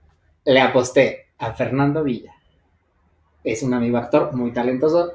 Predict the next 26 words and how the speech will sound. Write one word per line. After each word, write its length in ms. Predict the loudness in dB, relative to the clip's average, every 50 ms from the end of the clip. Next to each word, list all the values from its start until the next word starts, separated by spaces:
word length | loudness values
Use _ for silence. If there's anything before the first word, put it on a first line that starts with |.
| -8 -8
del 180 | -8 -8 -6
que 160 | -4 -4 -2
hablamos 360 | -2 0 0 0 0 0 -2 -2
recurrentemente 720 | -2 -2 -2 0 0 0 0 0 0 0 0 0 0 -2
en 80 | -2 -2
este 180 | -4 -6 -4
podcast, 480 | -2 -2 -2 -2 -2 -6 -6 -8 -12 -20 -20 -20 -20 -20 -20 _ -20 _ -20 _ _ _ -16
al 160 | -14 -14 -6
que 120 | -2 0 2
le 80 | 2
aposté 640 | 2 2 0 -4 -4 2 4 4 4 4 2 -2 -6 -2
en 220 | 0 0 2 2
enero 440 | 2 4 4 4 4 4 2 0 -4 -12 -20 _ _ _ _ _ _ _ _ _ _ _ _ _ -20 -20 _ _ _ _ _ _ _ _ _ _ _ _ _ _
que 120 | -2 -2 0
si 120 | 0 2
para 160 | 4 6 6
el 100 | 6 6
primero 360 | 4 4 4 4 6 6 6
de 100 | 6 6
junio 300 | 6 4 4 4 2 0
tenía 280 | 0 0 0 0 -2 0
cuadritos, 560 | 2 2 2 2 0 2 2 0 0 0 -4 -14
se 160 | -8 -6 -2
ganaba 420 | -2 0 0 0 0 0 -2 -2 0
un 100 | 2 4
loque. 440 | 2 2 2 -4 -8 -8 -8 _